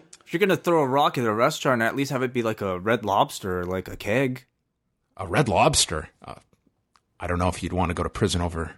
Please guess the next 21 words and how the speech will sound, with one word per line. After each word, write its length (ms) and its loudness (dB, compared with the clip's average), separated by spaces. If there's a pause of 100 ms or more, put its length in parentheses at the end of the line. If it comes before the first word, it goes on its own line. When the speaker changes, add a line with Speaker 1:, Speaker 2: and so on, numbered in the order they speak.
Speaker 2:
Red 180 -2
Lobster 440 2
either. 260 -2 (160)
Um, 320 -8 (500)
but 120 -4
anyway, 500 2
um, 480 0
that, 340 0
that's 200 0
probably, 680 2
you 80 -2
know, 120 4
when 140 4
you 60 4
say 160 4
Masa 320 2
Saito, 600 2 (100)
that's 180 0
a 60 2
story 320 2
that 240 0